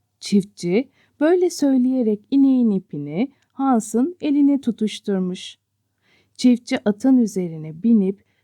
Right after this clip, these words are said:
tırısla giderken Hans da,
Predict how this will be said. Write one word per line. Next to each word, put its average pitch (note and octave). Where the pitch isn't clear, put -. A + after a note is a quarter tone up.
tırısla A3+
giderken F3
Hans C#4+
da, G3+